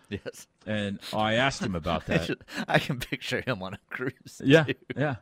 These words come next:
Speaker 2: Can't you? Yeah. <laughs> He, he, the call there was, In your life, "Have you ever seen anything like that?" And he punches, "In your life,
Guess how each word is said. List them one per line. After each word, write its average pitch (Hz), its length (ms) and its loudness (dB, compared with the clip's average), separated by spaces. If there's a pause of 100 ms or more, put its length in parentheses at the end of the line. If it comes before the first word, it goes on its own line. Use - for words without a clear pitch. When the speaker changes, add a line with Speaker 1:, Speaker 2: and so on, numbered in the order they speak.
(380)
Speaker 2:
Can't 143 340 0
you? 202 160 0 (140)
Yeah. 117 220 -4
<laughs> - 60 -8 (2000)
He, 156 560 -2
he, 151 140 -4
the 147 140 0
call 175 340 4
there 139 300 2
was, 123 480 0 (1040)
In 160 240 2
your 147 180 6
life, 139 640 4 (520)
"Have 123 240 0
you 120 120 0
ever 120 160 0
seen 151 300 -2
anything 82 400 -6
like 76 260 -12
that?" 76 200 -12 (280)
And 117 160 -4
he 123 280 -2 (100)
punches, 123 440 -4 (100)
"In 247 240 6
your 233 300 10
life, 339 760 10